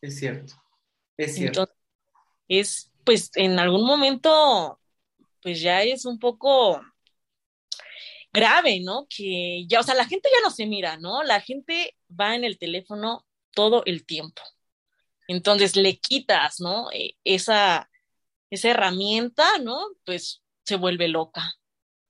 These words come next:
Speaker 1: Sí, exacto. Es como si le quitaras a lo que ya es fundamental y que empiezan a entrar en verdaderas crisis de, "¿qué hago? ¿Cómo me comunico?".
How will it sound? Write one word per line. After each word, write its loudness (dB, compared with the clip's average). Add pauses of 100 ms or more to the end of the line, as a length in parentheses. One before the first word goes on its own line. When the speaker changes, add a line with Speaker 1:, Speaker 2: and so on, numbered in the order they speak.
Speaker 1:
Sí, 0 (360)
exacto. 2
Es -4
como 4
si 0
le 2
quitaras 0
a 2
lo 0
que -2
ya 0
es -6
fundamental 0
y -12
que -4
empiezan 0
a -2
entrar -2
en 0
verdaderas 0
crisis -2 (840)
de, 2
"¿qué 4
hago? 4
¿Cómo 0
me -4
comunico?". -6